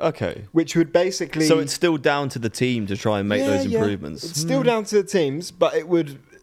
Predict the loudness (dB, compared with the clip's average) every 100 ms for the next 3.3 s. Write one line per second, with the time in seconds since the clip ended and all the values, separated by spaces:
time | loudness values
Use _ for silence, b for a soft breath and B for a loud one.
0 | _ _ _ _ _ _ _ 0 0 0
1 | -2 0 -2 -2 -2 -2 -4 -2 -2 0
2 | 0 0 -2 -4 -2 -2 -2 -8 -8 -4
3 | -4 -4 -10